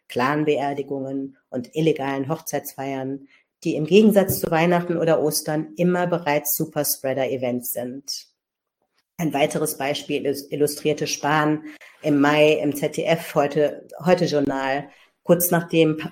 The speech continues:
publik wurde, dass er, während er selber Corona hatte, mit einem Dutzend Parteispendern zu Abend gegessen hatte. Letzten Sommer haben die Auslandsreisen, häufig Verwandtschaftsbesuche in der Türkei und auf dem Balkan,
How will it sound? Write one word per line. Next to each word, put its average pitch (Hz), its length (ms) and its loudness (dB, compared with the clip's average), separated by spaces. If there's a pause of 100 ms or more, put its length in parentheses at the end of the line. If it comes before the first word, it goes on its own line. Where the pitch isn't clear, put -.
publik 170 420 -2
wurde, 151 200 6
dass 147 200 2
er, 143 340 0
während 147 240 0
er 139 120 -4
selber 185 300 6
Corona 147 460 2
hatte, 147 300 -6
mit 147 160 -4
einem 139 320 -2
Dutzend 151 420 -2
Parteispendern 131 840 -4
zu 127 160 -12
Abend 139 280 -6
gegessen 120 480 -12
hatte. 131 280 -18 (1200)
Letzten 196 520 2
Sommer 160 460 4
haben 139 280 0
die 135 160 -2
Auslandsreisen, 170 1200 2 (460)
häufig 190 460 4
Verwandtschaftsbesuche 151 1120 0
in 131 180 -2
der 127 140 0
Türkei 180 600 0
und 127 140 0
auf - 200 -4
dem 120 200 -6
Balkan, 160 640 2